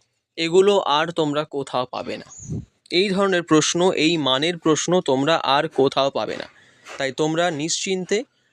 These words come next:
আমার সঙ্গে থাকো, কোয়েশ্চেন্সগুলো দেখো, খাতায় লিখতে শুরু করে দাও, তোমরা ফলাফল পরীক্ষার সময় দেখতে পাবে। চলে এসো আজকে এবার কোয়েশ্চেন আনসারে। যাক, চ্যাপ্টার থ্রি, চ্যাপ্টার থ্রি এর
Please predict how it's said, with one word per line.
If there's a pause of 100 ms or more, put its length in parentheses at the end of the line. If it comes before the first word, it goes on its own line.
আমার
সঙ্গে
থাকো, (460)
কোয়েশ্চেন্সগুলো
দেখো, (200)
খাতায়
লিখতে
শুরু
করে
দাও, (260)
তোমরা
ফলাফল
পরীক্ষার
সময়
দেখতে
পাবে। (1400)
চলে
এসো
আজকে
এবার
কোয়েশ্চেন
আনসারে। (840)
যাক,
চ্যাপ্টার (140)
থ্রি, (220)
চ্যাপ্টার
থ্রি
এর